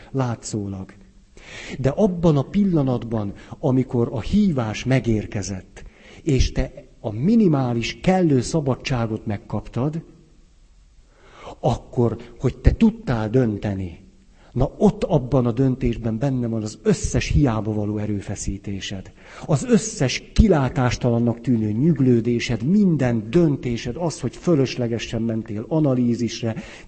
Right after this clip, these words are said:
teljesen értelmetlenül jöttél hozzám,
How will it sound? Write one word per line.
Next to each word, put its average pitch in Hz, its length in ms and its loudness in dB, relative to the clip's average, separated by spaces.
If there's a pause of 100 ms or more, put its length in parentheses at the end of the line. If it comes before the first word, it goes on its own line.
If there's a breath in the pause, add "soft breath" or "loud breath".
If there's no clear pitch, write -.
(140)
teljesen 156 840 4
értelmetlenül 113 960 0
jöttél 104 400 -4
hozzám, 110 680 0